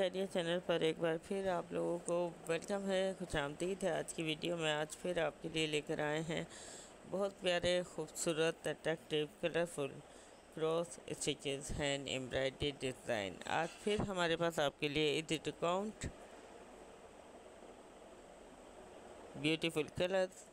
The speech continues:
video है, बिगनर फ्री आइडिया है। यकीनन आज की वीडियो एक बेहतरीन वीडियो है जो आप देख रहे हैं हमारे खूबसूरत अट्रैक्टिव channel Stunning Handwork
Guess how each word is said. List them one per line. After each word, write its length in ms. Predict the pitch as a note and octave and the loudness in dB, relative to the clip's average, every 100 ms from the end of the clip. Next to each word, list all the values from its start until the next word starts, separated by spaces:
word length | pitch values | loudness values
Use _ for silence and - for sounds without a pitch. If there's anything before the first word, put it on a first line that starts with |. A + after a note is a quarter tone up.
| - | -4
video 340 | B2+ D3+ F3 G#3 | -2 2 2 2
है, 180 | G3 - - - - - - - - - - - - - | 0 -4 -12 -18 -18 -16 -16 -16 -16 -18 -18 -18 -18 -4
बिगनर 300 | E3+ F3 F#3 F3+ | -4 0 -2 -2
फ्री 220 | D#3+ D#3+ | 0 2
आइडिया 360 | D3+ C#3+ E3+ F3+ | 4 2 2 2
है। 180 | F3+ D3+ D#3 - - - - - - | 2 0 -4 -12 -18 -18 -16 -16 -6
यकीनन 460 | D#3 F3 G3 F3 A#2 - - - - | -4 -2 -2 -2 -4 -8 -16 -14 -4
आज 220 | D3+ D#3 | -2 -2
की 100 | - | -6
वीडियो 320 | D#3 C#3+ C#3+ | -6 -4 0
एक 180 | D#3 D3+ | -2 0
बेहतरीन 400 | D#3 D#3 F3 G3 | -2 -2 -2 -2
वीडियो 300 | G3 F3+ F3+ | -2 -2 -2
है 200 | F#3+ F3 E3+ | 0 0 0
जो 100 | D3 | 0
आप 140 | C3 - | 0 -2
देख 260 | C#3 D3 D#3+ | -4 -4 -4
रहे 220 | F3 E3 E3+ | -4 -2 -2
हैं 240 | D3+ D#3 | -2 -2
हमारे 360 | D#3 B2+ - D3+ | -2 -2 -2 -4
खूबसूरत 560 | E3 - E3 D3+ C#3+ | -4 -4 -2 0 -2
अट्रैक्टिव 440 | - - D#3 E3+ D#3+ D3+ | -4 -4 -4 -4 -6 -2
channel 340 | C#3+ C3+ F#3+ - - - - - - - - | -2 -2 -4 -6 -14 -16 -16 -16 -16 -10 -8
Stunning 480 | - F3+ E3+ F3 F#3 F3+ - D#3 | -2 0 0 0 -2 -8 -8 -4
Handwork 520 | C#3+ C#3 D3 F3 | -2 -2 -2 -4